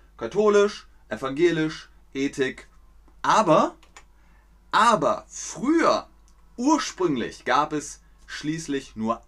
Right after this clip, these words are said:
eine christliche Kirche in Deutschland. Und zwar einfach die Kirche.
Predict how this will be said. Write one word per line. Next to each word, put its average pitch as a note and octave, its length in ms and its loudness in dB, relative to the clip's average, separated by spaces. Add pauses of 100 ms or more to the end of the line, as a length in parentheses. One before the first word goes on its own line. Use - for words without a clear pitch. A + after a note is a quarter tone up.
eine F3 600 -2 (200)
christliche D3+ 720 -4
Kirche A2+ 640 -4 (280)
in B2 180 -8
Deutschland. B2 720 -4
Und A#2 160 -10
zwar B2 380 2
einfach A2+ 560 -2 (920)
die D#3+ 80 -10
Kirche. - 380 0